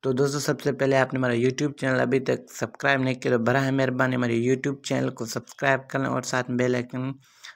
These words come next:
दबा लें ताकि हमारे हर नए वीडियो की नोटिफिकेशन आप तक पहुँच सके। जी हाँ दोस्तों, मैं इस वीडियो में आप लोगों को जेएस का एक पैकेज बताऊंगा जिसमें आप लोगों को फ़ोर जी बी डेटा बिल्कुल फ्री आप हासिल कर सकते हैं, फ़ोर जी बी डेटा।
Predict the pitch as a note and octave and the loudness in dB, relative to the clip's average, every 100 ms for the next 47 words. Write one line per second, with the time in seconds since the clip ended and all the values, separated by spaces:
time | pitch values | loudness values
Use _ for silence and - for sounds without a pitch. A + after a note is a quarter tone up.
0 | - B2 B2+ C3+ C#3 C3+ C3 C3 B2+ B2+ | -4 0 4 4 4 0 -4 -2 0 2
1 | B2+ B2+ B2+ B2 C#3+ C#3+ C3+ C#3 C3+ B2+ | 0 -2 -4 0 0 2 2 2 2 0
2 | B2 C3 C3+ C3+ C#3+ - - B2+ B2+ B2 | -2 -2 -2 -2 -4 -8 -8 -2 -2 -2
3 | - B2 B2 - B2+ - B2 B2 A#2+ B2 | -4 -4 -4 -4 -6 -4 -10 -6 -6 -2
4 | C#3+ C3+ C#3+ C#3 C3+ - C3+ C3+ C3 C#3 | -2 0 0 0 -2 -4 -4 -4 -4 -2
5 | C3+ C3+ B2+ B2 B2+ B2 A2+ B2+ C3 C3 | 0 2 0 2 0 -2 -4 -2 -2 -6
6 | - - - - - C3+ D3 C#3+ - C#3 | -20 -20 -20 -16 0 4 4 4 0 2
7 | C3 B2+ - C#3 C#3 C#3+ B2 B2 B2 B2+ | 2 0 0 -2 0 0 2 2 2 2
8 | C3 B2+ B2+ C#3 C3+ C3 C3+ A#2+ A#2+ B2 | 2 0 -2 0 0 2 0 0 0 -4
9 | A#2+ C3+ C#3 C3+ C#3 C3+ B2 C3 B2+ C#3 | -2 -2 0 0 0 0 2 2 4 2
10 | C#3+ C#3+ C#3 F3 E3 - C#3 D3 D#3+ E3 | 2 -2 0 0 0 -2 0 4 4 2
11 | - - - C3+ C3+ C3 C#3 C#3 D3+ - | -4 -20 -6 -2 0 0 0 0 -2 0
12 | C#3+ - B2 - C3 B2 C#3 C3 B2 A#2 | -2 -2 -4 -2 -4 -2 -2 0 2 2
13 | C3 C3 C3+ | 2 2 2